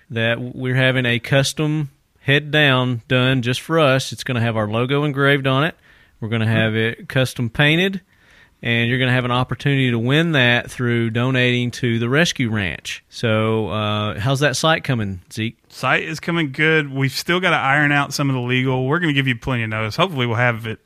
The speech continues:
Speaker 2: on next week's show.
Speaker 1: Yeah.
Speaker 2: We'll
Speaker 1: So,
Speaker 2: be ready
Speaker 1: I mean,
Speaker 2: to say it.
Speaker 1: basically what you can expect is if you're not legally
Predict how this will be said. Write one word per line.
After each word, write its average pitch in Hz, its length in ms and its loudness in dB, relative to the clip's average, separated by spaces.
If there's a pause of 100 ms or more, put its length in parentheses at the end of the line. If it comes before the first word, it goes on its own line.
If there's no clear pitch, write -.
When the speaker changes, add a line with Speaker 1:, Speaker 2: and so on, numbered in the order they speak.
Speaker 2:
on 120 180 0
next 113 220 -2
week's 110 180 -6
show. - 160 -2
Speaker 1:
Yeah. 110 220 -4
Speaker 2:
We'll 113 80 -4
Speaker 1:
So, 117 100 -2
Speaker 2:
be 143 100 2
ready 147 60 0
Speaker 1:
I 147 80 0
mean, 151 60 0
Speaker 2:
to 139 80 0
say 156 60 0
it. 165 40 2
Speaker 1:
basically 170 380 0
what 139 180 0
you 143 80 -4
can 127 140 -2
expect 143 480 -2
is 120 160 0
if 113 160 -8
you're 143 240 0
not 139 280 0
legally 135 760 0